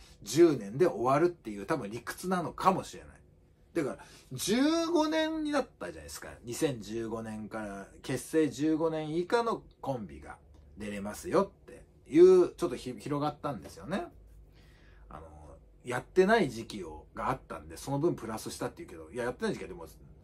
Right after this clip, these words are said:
こちらとしては、ザ・漫才あったからずっとやってる状態なんだけどなとは思ったけど、局が違うから、一応、まあ、エムワングランプリの、まあ、配慮というね、あっ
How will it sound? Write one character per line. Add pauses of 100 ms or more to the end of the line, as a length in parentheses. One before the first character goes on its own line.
(360)
こ
ち
ら
と
し
て
は、
ザ・
漫
才
あ
っ
た
か
ら
ず
っ
と
や
っ
て
る
状
態
な
ん
だ
け
ど
な
と
は
思
っ
た
け
ど、
局
が
違
う
か
ら、
一
応、 (140)
ま
あ、
エ
ム
ワ
ン
グ
ラ
ン
プ
リ
の、 (280)
ま
あ、
配
慮
と
い (240)
う
ね、 (600)
あ
っ